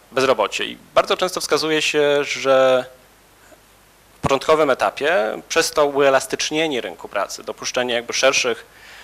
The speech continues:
luźniejszych form zatrudnienia, otrzymujemy spadek bezrobocia. Natomiast, e, na co wskazują badania empiryczne, jest to dosyć krótkotrwały efekt.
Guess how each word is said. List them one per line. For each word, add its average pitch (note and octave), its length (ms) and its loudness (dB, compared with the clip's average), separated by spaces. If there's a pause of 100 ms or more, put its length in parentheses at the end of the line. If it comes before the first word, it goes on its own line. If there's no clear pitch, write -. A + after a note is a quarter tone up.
(300)
luźniejszych C3+ 560 -2
form A2+ 200 -2
zatrudnienia, A2 840 -4 (500)
otrzymujemy E3+ 440 0
spadek D#3 340 0
bezrobocia. G2+ 540 -2 (1000)
Natomiast, E3 560 -2 (140)
e, C3 400 -2 (680)
na C3+ 80 2
co D3 100 0
wskazują D3 400 2
badania D3 300 4
empiryczne, C#3+ 520 0
jest D3+ 140 -2
to D#3 80 -2
dosyć - 260 -6
krótkotrwały C3+ 600 4
efekt. G2 420 -2